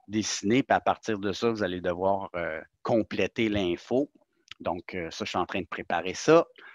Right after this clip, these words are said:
Euh, au niveau des détails architecturaux, donc là, vous êtes en,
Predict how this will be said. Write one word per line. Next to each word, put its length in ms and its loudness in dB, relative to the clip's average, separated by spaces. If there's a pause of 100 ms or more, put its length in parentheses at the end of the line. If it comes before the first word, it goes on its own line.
(500)
Euh, 180 4 (100)
au 140 2
niveau 280 6
des 120 8
détails 380 8
architecturaux, 840 6 (400)
donc 280 -2
là, 160 8
vous 140 4
êtes 140 6
en, 160 8